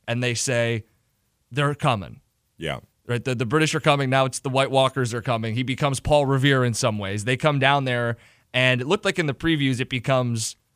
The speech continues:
Speaker 1: "We've got a day. We've got a day to get ready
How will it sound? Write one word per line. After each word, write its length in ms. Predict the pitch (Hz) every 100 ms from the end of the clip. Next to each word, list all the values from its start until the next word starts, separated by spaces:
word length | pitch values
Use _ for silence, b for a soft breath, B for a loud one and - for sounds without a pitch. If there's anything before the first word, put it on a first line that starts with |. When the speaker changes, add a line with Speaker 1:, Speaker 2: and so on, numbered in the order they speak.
| _ _ _ _ -
Speaker 1:
"We've 160 | 135
got 140 | 135 127
a 60 |
day. 360 | 113 107 67 - _ -
We've 120 | 135
got 140 | 139
a 60 | 120
day 340 | 101 160 165
to 100 | 175
get 180 | 139 151
ready 520 | 127 135 127 120 120